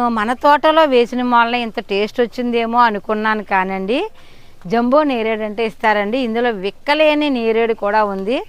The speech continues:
తెల్ల నేరేడు ఉందండి, వేశాను. ఇక వీడియోలోకి వెళ్ళిపోదామా? వచ్చేయండి. నేనేం మీకు ముందుగా నేను కుండీ గురించి చెప్దామండి. ఇది నేను మా వ్యవసాయంలో వాడుకునే డ్రమ్ములండి,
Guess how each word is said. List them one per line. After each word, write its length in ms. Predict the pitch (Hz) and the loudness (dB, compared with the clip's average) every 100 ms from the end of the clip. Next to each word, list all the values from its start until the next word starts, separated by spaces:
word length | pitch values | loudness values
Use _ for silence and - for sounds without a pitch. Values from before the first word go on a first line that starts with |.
| - - - - | -14 -20 -20 -2
తెల్ల 240 | 320 330 330 | 0 4 4
నేరేడు 380 | 302 262 254 240 269 247 | 4 4 4 4 2 0
ఉందండి, 340 | 226 220 247 277 | -2 -2 0 0
వేశాను. 480 | 220 190 214 196 262 453 - - - - - - 226 | 0 0 -2 -2 -6 -8 -16 -20 -20 -20 -20 -12 -8
ఇక 120 | 208 226 208 202 202 - - - - - 214 | -4 0 2 2 -2 -14 -20 -20 -20 -14 -4
వీడియోలోకి 520 | 220 233 254 247 220 233 | 0 2 4 2 2 0
వెళ్ళిపోదామా? 580 | 214 220 240 247 233 262 415 - 262 | 0 0 2 2 2 0 0 -4 -4
వచ్చేయండి. 520 | 226 240 226 220 208 208 226 | 0 0 0 0 -2 -4 -6
నేనేం 340 | 233 233 240 240 240 | -4 -2 -4 -2 0
మీకు 260 | 254 254 254 247 247 | 2 4 4 4 2
ముందుగా 360 | 240 262 294 320 294 | 4 6 6 4 4
నేను 240 | 247 233 254 359 - - - - | 4 4 4 4 0 -16 -20 0
కుండీ 240 | 285 294 330 | 4 4 6
గురించి 280 | 277 269 277 277 | 4 2 -2 -2
చెప్దామండి. 640 | 254 190 233 233 220 208 208 - - - - 269 | -2 2 2 2 2 2 0 -8 -20 -20 -6 0
ఇది 140 | 254 285 269 | 4 4 4
నేను 240 | 247 240 339 427 - - 226 | 4 4 2 2 -6 -2 2
మా 100 | 233 233 | 2 4
వ్యవసాయంలో 600 | 233 240 294 285 285 285 254 | 4 4 2 2 4 4 6
వాడుకునే 480 | 226 226 233 262 254 202 | 4 2 2 4 4 4
డ్రమ్ములండి, 560 | 208 220 240 226 214 | 2 4 4 4 4